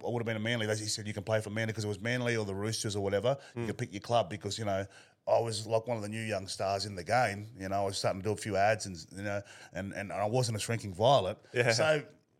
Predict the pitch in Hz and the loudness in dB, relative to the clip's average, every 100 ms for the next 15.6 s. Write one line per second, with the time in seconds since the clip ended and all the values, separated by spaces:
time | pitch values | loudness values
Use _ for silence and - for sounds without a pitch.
0 | _ 135 170 196 196 156 139 - 139 113 | _ 4 6 6 4 4 0 0 -2 0
1 | 135 143 135 147 143 123 127 127 143 135 | 2 0 2 2 2 0 -2 4 2 2
2 | 101 135 120 - 139 165 156 - 107 101 | 0 0 0 0 0 2 2 4 2 4
3 | 123 143 110 107 - 131 110 107 110 139 | 4 4 4 4 4 2 2 0 0 -2
4 | 80 98 123 110 107 _ - 156 165 160 | -2 0 0 -2 -6 _ -4 -2 2 4
5 | 156 180 170 160 - 131 156 127 101 - | 6 6 6 0 2 2 2 -2 -8 -12
6 | - 120 151 170 165 156 120 147 107 104 | -6 4 6 6 4 2 4 4 2 2
7 | 110 110 156 156 185 180 156 151 - - | 2 2 0 -2 2 4 4 0 -10 -20
8 | _ _ _ - 165 185 175 156 170 151 | _ _ _ 2 4 4 4 6 6 6
9 | 127 - _ _ _ _ - 156 156 160 | 2 -8 _ _ _ _ 4 4 6 4
10 | 170 156 135 143 123 110 127 120 - 117 | 4 -2 0 2 2 0 0 0 0 0
11 | 120 117 139 139 127 - - - 135 127 | 2 2 4 4 4 0 -16 -10 -4 -2
12 | 127 139 156 156 - 156 139 131 120 113 | 0 0 0 -2 0 4 6 8 8 6
13 | 110 - - _ _ 135 - 123 110 107 | 0 -10 -20 _ _ -6 -4 -2 -2 -2
14 | 104 101 98 92 110 117 - - 127 117 | -4 -6 -6 -6 -6 -8 -6 -4 -2 -2
15 | 101 107 123 143 165 | 0 0 2 -4 -8